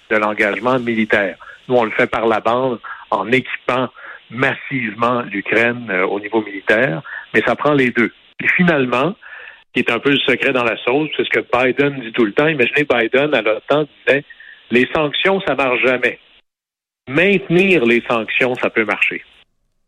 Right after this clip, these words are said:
Alors, ça prend un peu, faut que tu y ailles sur tous les fronts, en même temps, tout le monde ensemble, et être prêt à être là très, très, très longtemps.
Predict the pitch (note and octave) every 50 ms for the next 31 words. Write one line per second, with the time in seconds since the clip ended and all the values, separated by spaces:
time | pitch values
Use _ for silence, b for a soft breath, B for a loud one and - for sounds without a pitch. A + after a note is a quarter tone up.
0 | _ _ _ - - A#2+ A#2+ A#2+ C3 C3 B2+ B2+ G#2+ - - B2+ A2 - B2 C3
1 | D3 D#3 E3 - - D3 E3 E3 - - G#3 G#3 F3+ - D#3+ D3+ - - - -
2 | D#3+ D#3 D#3+ E3+ E3+ E3 - A2+ A2 - - - F#3+ F3 D3 A#2 - - A2 B2
3 | C#3 C#3+ D3 - b b b _ _ - C#3 D3 D3+ D3 C#3 B2+ A#2+ A2 - -
4 | C3 C3 C3 C#3 C3+ _ _ _ - - D#3 D3 D3 C#3 C3+ B2 A2 G#2 F#2+ -
5 | - B2 C3+ C#3+ D3+ D3 B B B B B B - B2 A#2+ A#2 A2+ G#2 - -
6 | A#2+ C3 C#3 C#3 B2+ A2+ - - C3 C3 B2+ - - - C3 C3 B2+ - B2 A2
7 | - - - C3+ C3 B2+ A#2 G2+ - C#3 C3+ D3 F#3